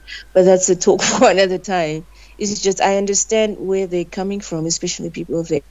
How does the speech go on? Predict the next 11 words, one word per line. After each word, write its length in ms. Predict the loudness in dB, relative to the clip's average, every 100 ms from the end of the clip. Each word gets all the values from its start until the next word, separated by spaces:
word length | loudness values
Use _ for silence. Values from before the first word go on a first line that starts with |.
| -2
elderly 480 | 0 0 0 0 2
generation, 1160 | 2 2 2 0 -2 -2 0 0 0 0 0 -4 -18 -18 -20 _ 0
um, 480 | 4 6 6 4 0 -12 -20 -20 -20 _ -16 -14 -4
trying 300 | 2 4 4
to 360 | 4 2 2 0
keep 280 | -4 -4
their 260 | 2 4 2
children 520 | -2 0 0 0 -4
grounded 560 | -2 0 0 0 -2 -2
and 120 | -2
say, 600 | 0 2 2 2 0 -4